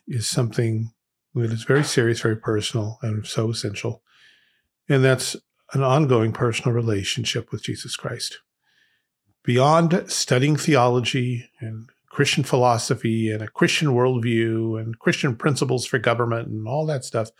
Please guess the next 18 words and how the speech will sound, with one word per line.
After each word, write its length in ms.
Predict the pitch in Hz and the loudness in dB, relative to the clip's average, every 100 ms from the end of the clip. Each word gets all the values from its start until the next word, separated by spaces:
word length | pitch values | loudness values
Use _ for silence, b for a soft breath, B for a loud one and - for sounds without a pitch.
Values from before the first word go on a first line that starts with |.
| b b b _ _ | b b b _ _
which 180 | - 139 | -6 0
most 160 | 165 - | 0 2
certainly 240 | 160 135 | 2 4
has 220 | 123 123 | 2 0
its 100 | 143 | -2
place 240 | - 117 117 | -2 -2 -2
and 80 | 123 | -4
we 80 | |
talk 240 | 120 113 - | -4 -6 -4
about 220 | 110 107 | -6 -6
all 80 | 107 | -8
the 100 | 117 | -8
time. 240 | 113 104 - b b b b b b b b _ _ _ | -8 -10 -12 b b b b b b b b _ _ _
When 560 | 180 135 147 143 131 120 | 0 4 6 6 4 4
that 340 | 143 190 165 | 4 2 0
becomes 500 | 147 - 143 135 120 | -2 0 2 2 0
your 60 | 131 | -4
Christianity 1120 | - 131 - 120 113 110 113 110 151 - | -2 -2 -2 -2 -2 -2 -6 -8 -12 -14